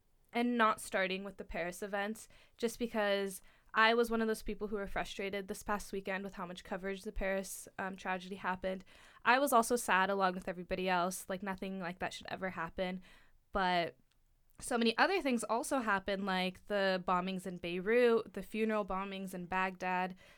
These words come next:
the shooting at the Kenyan University that killed a hundred and forty-three people. Like, that was crazy. Pictures from that were,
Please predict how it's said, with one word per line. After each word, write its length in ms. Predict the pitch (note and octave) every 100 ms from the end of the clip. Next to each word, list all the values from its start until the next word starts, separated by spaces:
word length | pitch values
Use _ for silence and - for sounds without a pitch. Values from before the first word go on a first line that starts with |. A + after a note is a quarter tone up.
| -
the 80 | G#3+
shooting 480 | - A#3 A3+ C4+ A#3+
at 100 | A3+
the 100 | A3
Kenyan 600 | - G#3 G#3+ A3+ A3 A3
University 580 | G#3+ G3+ F3+ F3+ - A#3+
that 160 | F#3
killed 360 | - G#3+ G3 G3 - _ _
a 60 | -
hundred 440 | F#3+ G#3+ G3+ G#3
and 100 | G#3 G3+
forty-three 500 | F3+ F3 F#3+ G3 F#3+
people. 480 | G3 F#3+ G3 F#3+ - - _ -
Like, 140 | F#3+
that 160 | A#3 -
was 120 | B3+
crazy. 440 | - F#3 F#3+ G3
Pictures 400 | F#3+ A3 A3+ G#3+
from 200 | - G3
that 220 | F3+ D#3+
were, 200 | F#3+ F#3